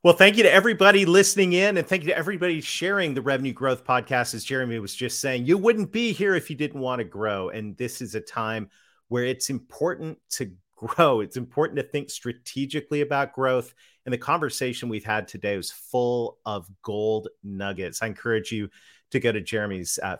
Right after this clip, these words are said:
Facebook group. We'll put the link in the show notes. And I encourage you to continue pursuing ideas and strategies, because the reality, like we've been talking about today, we are selling to an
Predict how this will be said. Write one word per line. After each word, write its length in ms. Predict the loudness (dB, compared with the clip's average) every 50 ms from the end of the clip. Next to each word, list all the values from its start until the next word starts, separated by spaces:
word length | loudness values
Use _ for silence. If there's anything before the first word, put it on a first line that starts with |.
| -2 0
Facebook 440 | 0 0 0 -2 0 0 -2 -2 -2
group. 320 | _ -2 0 0 0 0 -2
We'll 80 | -6
put 240 | -6 -2 -4 -4 -2
the 220 | -2 -4 -6 -6 -8 _ -10 -6
link 320 | -4 -4 -4 -4 -6 -12 _ _
in 160 | -6 -4 -4
the 60 | -4 -4
show 260 | -6 -2 -2 -2 0
notes. 480 | 0 -2 -2 -2 -2 -2 -4 -6 -6 -6 _ -20 _ _ _ _ _
And 160 | 0 2 2
I 80 | 2 0
encourage 440 | 0 -2 0 0 0 0 0 0 -4
you 80 | -2 -4
to 80 | -4
continue 840 | -6 _ -14 -14 -14 -12 _ -8 -4 -4 -4 -2 -2 0 0 -2 -2
pursuing 840 | -4 _ -8 -8 -6 -4 -4 -4 -2 -2 -2 -2 -2 -2 -4 -4 -4
ideas 420 | -6 -6 -4 -4 -4 -4 -4 -4 -6
and 80 | -6
strategies, 640 | -8 -2 0 2 2 2 0 -4 -8 -10 -10 -10 -8
because 280 | -8 -6 -6 -6 -6
the 80 | -6 -6
reality, 680 | -4 0 2 2 4 4 4 4 2 0 0 -4 -4 -4
like 220 | -6 -6 -6 -4
we've 120 | -6 -6 -4
been 140 | -6 -6
talking 400 | -4 -2 -2 -2 -2 -2 -6 -8
about 300 | -4 0 0 0 0 -2
today, 520 | -8 -10 -4 0 2 2 2 2 0 -2 -6 _ _ _ _ _ _ _ _ -6
we 180 | -4 -2 0
are 160 | 2 2 2
selling 680 | 0 0 0 2 2 2 4 4 2 2 0 -2 -6 -10 _ _ _ _ _ _ _ _
to 500 | -12 -6 -4 -2 0 0 0 0 -2 -4 -6 -6
an 160 | -8 -10 -8